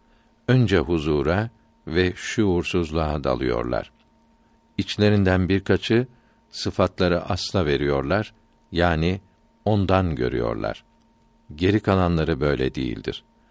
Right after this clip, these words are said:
Fakat hiçbiri tevhid-i vücut ve nurları görmek ve keşflere kavuşmak yoluna gitmiyor. Molla Kasım Ali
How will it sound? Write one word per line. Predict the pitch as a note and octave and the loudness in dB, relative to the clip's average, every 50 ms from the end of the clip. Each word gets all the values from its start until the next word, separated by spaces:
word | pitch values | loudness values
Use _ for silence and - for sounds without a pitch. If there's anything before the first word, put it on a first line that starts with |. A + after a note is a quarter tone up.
| _ _ _ _ _ | _ _ _ _ _
Fakat | - G2 - G2+ F#2 - - | -4 -2 0 0 0 0 0
hiçbiri | C3 D3+ - - - G2 F#2 F2+ G2 G#2 G#2+ G#2+ _ _ _ _ _ _ _ _ - | -4 -4 -4 -4 -2 0 2 4 4 2 0 -2 _ _ _ _ _ _ _ _ -4
tevhid-i | - G2+ G2 F#2 D#2+ D#2 G#2+ A2+ A2 F2 E2 D#2+ | 0 2 2 2 2 2 4 4 4 4 2 0
vücut | E2+ E2 D2+ C#2 E2+ F2 F2+ - _ - - _ _ _ _ _ _ _ _ - | 0 0 -2 -2 -2 -2 -2 -2 _ -20 -20 _ _ _ _ _ _ _ _ -4
ve | D#2+ E2+ F2 F2+ F#2 | -2 0 0 2 0
nurları | F2+ F2+ E2+ F2+ F2+ F2 G2+ | 0 0 0 0 0 0 0
görmek | F#2 F2 E2+ D#2 D2 B1+ A#1+ C2+ D2+ - _ _ _ _ _ _ _ _ _ _ - | 0 2 0 0 0 -2 -4 -4 -6 -8 _ _ _ _ _ _ _ _ _ _ -6
ve | D2 E2+ F#2 E2 | -2 0 0 0
keşflere | - - C#3+ F#2+ F#2 - - G2+ G2 G2 G#2+ G#2+ | 0 0 0 0 0 -2 -4 -2 0 0 0 0
kavuşmak | - G2 F2+ F2 D#2+ - - E2+ E2+ D#2+ - D#2 | 0 0 0 0 -2 -2 -4 -4 -4 -4 -2 -2
yoluna | C#2+ C2 C2+ C#2+ C#2+ C#2 | -2 -2 -2 -2 -4 -4
gitmiyor. | C2 B1 C2+ C#2 - - D2+ A#1+ G#1+ G#1+ G#1 G1+ - _ _ _ _ _ _ _ _ _ _ _ _ _ _ _ _ _ _ _ _ _ _ _ _ - | -4 -6 -8 -8 -8 -8 -6 -6 -6 -6 -8 -10 -14 _ _ _ _ _ _ _ _ _ _ _ _ _ _ _ _ _ _ _ _ _ _ _ _ -2
Molla | F#2+ G#2 A2 A2+ A2+ A#2+ B2 A#2+ - - | 2 4 4 6 6 4 4 2 0 -2
Kasım | - G2 F#2 F2+ E2+ - - G2+ F#2+ F2 | 0 2 2 2 2 2 0 0 2 2
Ali | C2 C#2 D2+ C2 D2+ F2 F#2 F#2+ | 2 2 0 0 0 0 -2 -2